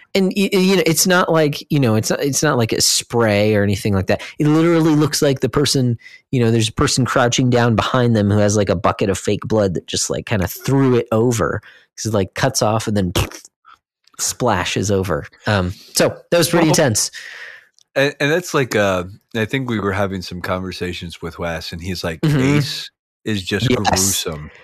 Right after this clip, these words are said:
Speaker 1: Yeah,
Speaker 2: So
Speaker 1: apparently it gets really intense later on. Yeah, so I have not even scratched the surface so far, but I'm, I'm having a lot of fun with that. Um,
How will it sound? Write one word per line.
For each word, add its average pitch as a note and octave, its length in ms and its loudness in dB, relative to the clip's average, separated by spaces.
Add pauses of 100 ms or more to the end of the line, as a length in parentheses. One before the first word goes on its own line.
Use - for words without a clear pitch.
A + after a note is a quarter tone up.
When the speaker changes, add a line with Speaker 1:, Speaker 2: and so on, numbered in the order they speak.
(180)
Speaker 1:
Yeah, A2 400 2
Speaker 2:
So - 100 -4
Speaker 1:
apparently G#2 680 0
it G#2 120 -2
gets A2+ 240 0
really C3+ 640 2
intense G2 460 0
later F#2+ 280 2
on. E2+ 300 2
Yeah, F2+ 320 0
so - 180 -2
I G2 100 2
have A2+ 200 2
not G#2+ 220 2
even G2+ 180 0
scratched G2 400 0
the G2+ 80 -4
surface - 800 -2 (320)
so G#2+ 200 0
far, F2+ 400 0
but G#2+ 380 -2
I'm, G#2 320 -2
I'm A2 140 2
having F#2+ 260 0
a F2 80 0
lot E2+ 160 0
of D#2 80 -4
fun F2+ 220 -2
with E2+ 120 -2
that. E2 280 -4 (500)
Um, A2 360 0